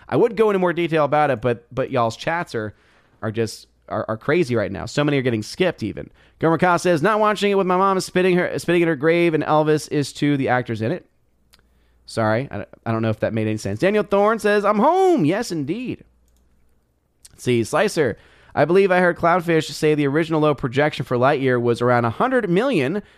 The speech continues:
but was stealth edited to eighty million after the weekend numbers came in." Well,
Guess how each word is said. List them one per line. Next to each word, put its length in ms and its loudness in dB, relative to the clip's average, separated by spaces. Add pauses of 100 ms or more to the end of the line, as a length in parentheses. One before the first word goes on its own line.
(160)
but 160 2
was 180 2
stealth 420 0
edited 300 2
to 140 0
eighty 180 2
million 240 0
after 240 -2
the 100 0
weekend 300 0
numbers 240 0
came 220 0
in." 100 0 (180)
Well, 240 2